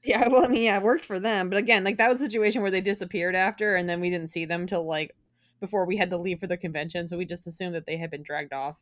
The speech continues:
and they were gone forever. <laughs> Bye. What was it? Two thousand?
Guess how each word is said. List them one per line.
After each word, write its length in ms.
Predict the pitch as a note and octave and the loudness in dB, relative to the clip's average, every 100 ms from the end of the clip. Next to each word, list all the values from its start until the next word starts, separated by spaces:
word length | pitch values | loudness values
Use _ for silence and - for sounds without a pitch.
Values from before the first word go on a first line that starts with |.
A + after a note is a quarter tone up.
| - | -16
and 220 | D3 D3 | -14 -10
they 100 | C#3+ | -10
were 140 | C#3 C3+ | -10 -10
gone 260 | C#3+ C#3+ | -10 -10
forever. 440 | D#3 D3+ C#3+ D3 - _ _ _ _ _ | -8 -8 -8 -10 -12 _ _ _ _ _
<laughs> 1500 | - - - - _ _ _ G#5+ B4+ B4+ D#5+ - - G#3 _ | -20 -20 -20 -20 _ _ _ _ -4 -2 -6 -8 -10 -16 _
Bye. 520 | A#3+ C4+ B3+ A#3+ B3 _ _ _ _ - - - | -8 -6 -4 -4 -6 _ _ _ _ -20 -10 -2
What 100 | A3 | -2
was 120 | G3+ | -2
it? 140 | D#3+ | -10
Two 180 | - G#3+ | -16 -18
thousand? 720 | - A3 G#3+ G#3+ G3+ F#3+ F#3+ | -8 -4 -4 -6 -8 -8 -10